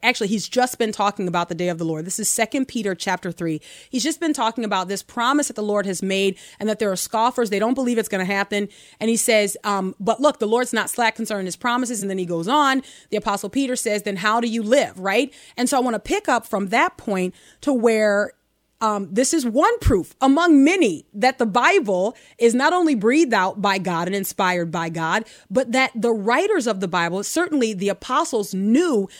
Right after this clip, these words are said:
that they were writing scripture. They knew that they weren't just writing letters of communication, that they were giving something to the church that the Lord had given them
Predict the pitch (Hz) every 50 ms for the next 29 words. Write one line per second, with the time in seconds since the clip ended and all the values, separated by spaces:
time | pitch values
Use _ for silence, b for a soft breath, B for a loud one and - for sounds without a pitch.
0 | B B B 233 226 220 - 247 240 254 254 247 233 226 202 180 208 208 220 214
1 | 220 208 214 208 - - - - - - 226 208 - - - 185 165 131 - 180
2 | 170 233 233 240 240 233 233 262 320 359 403 320 262 254 240 - 240 247 240 214
3 | 233 240 233 240 - 240 233 - 196 180 202 202 233 233 240 208 185 180 190 208
4 | 220 240 254 - 226 214 - - 214 220 202 208 208 - - 202 180 185 - -
5 | 180 175 B B B B B 202 208 - 247 240 254 240 240 220 208 - _ 208
6 | 165 151 156 151 254 302 330 349 349 320 - - 285 285 247 - 269 262 - 269
7 | 226 254 - - 226 190 180 170 - B B B B B - 220 208 - 208 190
8 | 196 214 233 247 254 247 202 214 190 175 156 180 220 226 233 220 214 170 175 165
9 | 160 156 165 165